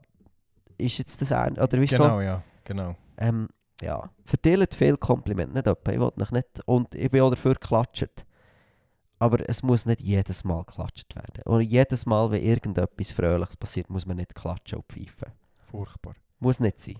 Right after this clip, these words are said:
Speaker 2: Furchtbar. Es hat mir fast eh nicht gegeben. Ich bin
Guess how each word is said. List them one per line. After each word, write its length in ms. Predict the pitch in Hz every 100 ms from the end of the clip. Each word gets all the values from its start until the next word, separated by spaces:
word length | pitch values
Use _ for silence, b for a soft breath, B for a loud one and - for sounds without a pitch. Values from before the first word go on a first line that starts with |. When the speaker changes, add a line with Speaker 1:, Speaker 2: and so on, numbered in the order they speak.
| _
Speaker 2:
Furchtbar. 380 | - - - -
Es 120 | -
hat 100 | 135
mir 60 | 107
fast 240 | 92 90
eh 100 | 92 87
nicht 180 | 87
gegeben. 180 | - 113 _ _ _ - - -
Ich 100 |
bin 140 | 170